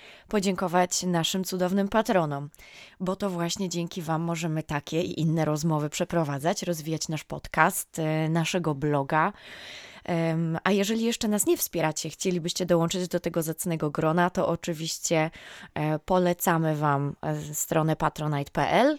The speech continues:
i, e, zakładkę Stosunkowo Bliski Wschód tamże. Em, możecie zawsze wesprzeć się nawet i piątakiem, a są za różne, em, kwoty wsparcia różne fajne profity.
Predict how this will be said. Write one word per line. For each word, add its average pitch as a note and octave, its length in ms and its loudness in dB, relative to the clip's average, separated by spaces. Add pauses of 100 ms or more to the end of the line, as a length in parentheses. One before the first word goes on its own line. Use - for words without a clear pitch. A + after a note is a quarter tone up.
(140)
i, F3 500 0
e, D#3 300 -4
zakładkę D#3 600 -2
Stosunkowo D3+ 600 -6
Bliski C#3+ 400 -8
Wschód - 600 -10
tamże. D#3+ 460 2 (640)
Em, D#3+ 640 0
możecie F3 340 -2
zawsze D#3+ 300 -2
wesprzeć D#3+ 580 -2
się D3+ 280 0 (380)
nawet D#3+ 540 0
i D#3 300 -4
piątakiem, E3 680 0
a E3+ 160 2
są F#3 300 0
za F#3+ 260 2
różne, F#3+ 540 0 (400)
em, D#3 960 -2
kwoty G3 360 -2
wsparcia F3 540 -2
różne G3 280 0
fajne E3 380 0
profity. - 540 -2